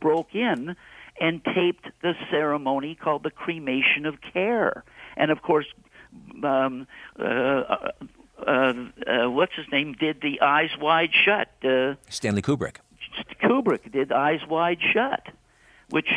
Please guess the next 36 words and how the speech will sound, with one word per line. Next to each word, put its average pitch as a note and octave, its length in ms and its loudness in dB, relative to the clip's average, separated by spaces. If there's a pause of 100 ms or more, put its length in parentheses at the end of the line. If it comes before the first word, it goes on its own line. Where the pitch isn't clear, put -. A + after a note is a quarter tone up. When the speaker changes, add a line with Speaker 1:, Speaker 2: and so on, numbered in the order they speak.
Speaker 1:
showed D3+ 300 2
that, B2 260 2 (380)
that A#2+ 200 0
whole B2 360 2 (120)
power C3 560 4 (520)
source D3+ 320 2 (120)
that B2 180 -2
controls A#2 540 -2
what's A2+ 200 -6
going A2 280 0
on G#2+ 240 0
worldwide. - 680 0
And C#3+ 140 -2 (340)
so F#3+ 180 4
it's - 240 -4
not G#3+ 240 0
like D#3+ 220 0 (160)
nothing, D#3+ 420 -4 (320)
we're G3 120 0
not F#3+ 200 4 (100)
saying E3+ 220 0
anything D3+ 420 -2
that C#3 240 -4
Kubrick D#3 460 -2
isn't D3 300 -8 (100)
saying, D3 380 0
and B2 180 -4 (320)
lots D3+ 300 4
of D#3+ 120 -6
other C3 280 0 (120)
inter-, D3 380 -10
interesting, C3+ 640 -6
important B2 560 -2
artists C3+ 400 0
out A2 260 -4
there G2+ 360 -2